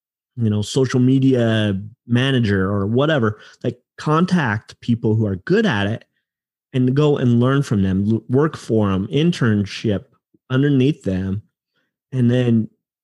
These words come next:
you're gonna, you're gonna be able to compress, like, their thirty years of experience into, like,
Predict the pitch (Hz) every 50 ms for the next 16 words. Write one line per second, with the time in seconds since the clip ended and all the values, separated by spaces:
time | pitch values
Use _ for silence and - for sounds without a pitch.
0 | _ _ _ _ _ _ 135 143 175 196 208 196 196 160 123 - 165 151 165 180
1 | 190 196 175 165 156 151 135 120 117 104 - - - 123 117 - - 170 160 156
2 | 143 - - 113 107 98 - - 135 139 135 123 113 - _ _ - 151 156 160
3 | 165 170 160 147 139 143 139 139 131 127 107 107 95 - - - - 139 139 127
4 | 113 98 95 95 95 101 - - - - - 123 120 135 120 110 107 -